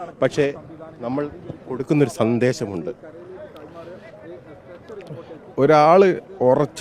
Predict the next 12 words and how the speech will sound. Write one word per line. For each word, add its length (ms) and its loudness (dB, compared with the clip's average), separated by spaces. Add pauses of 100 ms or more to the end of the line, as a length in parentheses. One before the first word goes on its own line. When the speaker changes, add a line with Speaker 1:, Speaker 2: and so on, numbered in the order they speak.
(120)
Speaker 2:
ഒരു 180 2
കാര്യത്തിന് 500 2
ഇറങ്ങിയാൽ 380 2 (1200)
അത് 180 2
സാധിക്കും. 440 2 (1040)
അതിൻ്റെ 260 4 (320)
കൂടെ 260 6 (140)
ആരുണ്ടായാലും 880 4
ഇല്ലെങ്കിലും 540 4 (720)
അത് 120 4 (140)
സാധിക്കും. 460 0 (1300)
അത്ര 220 -2